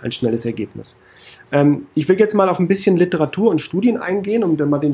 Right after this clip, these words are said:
den Hintergrund, auch ganz aktuelle neue Studien, die ich mit reingepackt habe, zu erklären. Da kommen auch noch mal an, da kommen auch noch mal Anwendungsbeispiele, <clears throat> wie auch das mit dem Armband, sehr schön, da ist auch noch mal ein Bild mit drinne.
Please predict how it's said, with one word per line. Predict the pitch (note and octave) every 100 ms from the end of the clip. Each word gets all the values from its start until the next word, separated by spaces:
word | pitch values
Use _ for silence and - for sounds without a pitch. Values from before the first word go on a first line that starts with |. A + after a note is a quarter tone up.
| C#3
den | D3 C#3
Hintergrund, | C#3 F3+ G3 - F#3
auch | D#3 D3
ganz | D#3+ D3+ - -
aktuelle | - D3+ D3+ G3
neue | F3 D3+ G3+
Studien, | - G3+ G#3 G#3+ - _ _ -
die |
ich | F3+ G3
mit | E3+
reingepackt | E3+ G3 G3 F#3 F3
habe, | F3 F3
zu | - C#3
erklären. | C3+ C#3+ D#3 A3 A3+ - -
Da |
kommen | C#3 F3 E3+
auch |
noch | E3+
mal | D#3 C#3+
an, | D3+
da | D3+
kommen | D3+ F3
auch | E3+
noch | E3
mal | D3+ - D#3 G3 E3+ D#3+
Anwendungsbeispiele, | D#3 - C3 F3+ - G#3 A#3 C4+ C4+ _
<clears throat> |
wie | - D#3+
auch | D#3
das | - D#3
mit | D#3+ C3+
dem | C3
Armband, | D3 G#3 G#3 F#3
sehr | D3
schön, | E3 F3+ F#3+ - -
da | C#3+
ist | C#3+
auch | D#3
noch | E3+
mal | E3+
ein | D#3
Bild | D#3+ E3+
mit | D#3+ D#3
drinne. | D#3 D#3